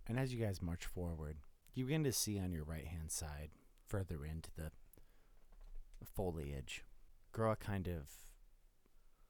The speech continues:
honey-colored mist that hangs in the air. Think of, like, fog, right? Iowa gets a nice, like, when you dip down into the bottom of a,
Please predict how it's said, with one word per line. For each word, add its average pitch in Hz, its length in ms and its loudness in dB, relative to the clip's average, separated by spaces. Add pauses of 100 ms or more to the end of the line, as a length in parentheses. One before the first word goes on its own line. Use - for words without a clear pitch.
(300)
honey-colored 90 840 0 (100)
mist 76 640 -2 (120)
that 62 120 -6 (160)
hangs 76 320 -2
in 71 140 0
the 67 160 -2
air. 67 280 -2 (440)
Think 139 180 12
of, 98 100 4
like, 98 240 2
fog, 71 480 0 (420)
right? 104 180 4
Iowa 117 320 10
gets 101 240 4
a 101 40 4
nice, 82 320 4
like, 78 260 0 (320)
when 107 140 4
you 90 120 4
dip 90 260 2
down 80 280 4
into 78 200 0
the 78 60 0
bottom 71 460 0 (200)
of 80 100 -2
a, 71 220 -2